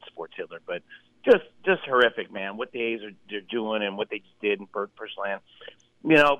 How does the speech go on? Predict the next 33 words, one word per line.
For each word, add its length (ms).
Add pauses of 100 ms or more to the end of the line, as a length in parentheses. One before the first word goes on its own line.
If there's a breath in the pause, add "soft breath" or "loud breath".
mon-, 400
many 260
would, 180 (100)
I 20
mean, 300 (180)
look, 220 (400)
guys 260
like 180
me 220
that 80
are 100
optimists 600
are 60
gonna 300
say, 140
"Hey, 240
well, 160
maybe 240
they 120
bought 220
the 60
land 400
and 80
they're 80
trying 180
to 60
leverage 380
it 160
and 40
they're 120
gonna 200
do 120
da-da." 240